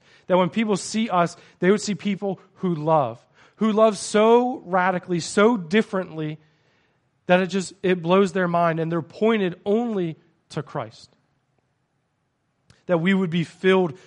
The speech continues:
with the fullness of God, that we wouldn't be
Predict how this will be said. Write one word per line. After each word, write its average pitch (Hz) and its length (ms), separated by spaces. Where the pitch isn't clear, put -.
with 160 160
the 156 80
fullness 170 640
of 131 180
God, 135 280
that 151 120
we 175 160
wouldn't 202 320
be 170 220